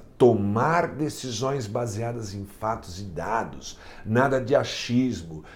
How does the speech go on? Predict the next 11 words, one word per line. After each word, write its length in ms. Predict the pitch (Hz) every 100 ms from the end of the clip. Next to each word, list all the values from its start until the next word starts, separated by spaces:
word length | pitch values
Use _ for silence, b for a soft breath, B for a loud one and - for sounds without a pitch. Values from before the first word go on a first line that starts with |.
| B
e 120 | 127 120
feeling. 800 | - - 113 143 120 85 - - B B
Quem 160 | - 131
não 180 | 135 117
mede 560 | 101 120 139 127 127 131
não 280 | 123 127 120
pode 440 | - 113 123 117
fazer 340 | 117 110 123
gestão. 800 | 120 135 127 - 117 127 117 80 - - - - B B B B B
Sétima 640 | - - - 160 160 156 147
competência: 800 | 139 135 147 139 123 104 -